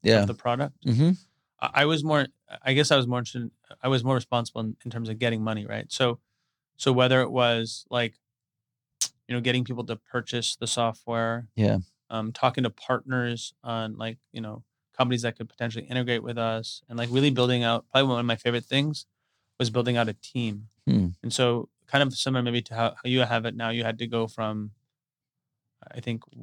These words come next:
Speaker 2: you know, one to a hundred.
Speaker 1: That's
Speaker 2: And, like,
Speaker 1: right.
Speaker 2: and, like, how do you build a, a sales force, and how do you, how do you build it so everyone's kind of firing on all cylinders? So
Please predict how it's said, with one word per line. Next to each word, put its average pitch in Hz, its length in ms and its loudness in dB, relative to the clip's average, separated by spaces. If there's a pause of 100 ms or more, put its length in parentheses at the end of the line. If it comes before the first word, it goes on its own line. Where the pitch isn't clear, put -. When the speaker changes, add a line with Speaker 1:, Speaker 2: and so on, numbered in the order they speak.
Speaker 2:
you 131 80 -8
know, 107 140 -12
one 123 300 2
to 117 100 2
a 110 40 0
hundred. 107 480 -6
Speaker 1:
That's 110 180 4
Speaker 2:
And, 113 80 8
like, 104 80 8
Speaker 1:
right. 85 100 0
Speaker 2:
and, 123 80 -6
like, 123 140 -2
how - 180 2
do 131 80 4
you 127 120 2
build 123 500 -2
a, 117 360 -6
a 120 60 -8
sales 139 340 4
force, 113 420 -4
and 113 100 -8
how 113 120 0
do 117 80 0
you, 117 300 -2 (360)
how 127 140 2
do 127 80 2
you 123 80 2
build 120 260 0
it 117 120 -4
so - 120 -2
everyone's 120 280 -2
kind 117 240 -6
of 113 160 -8 (440)
firing 123 300 2
on 120 60 -2
all 113 140 -2
cylinders? 117 600 -4
So 120 300 -2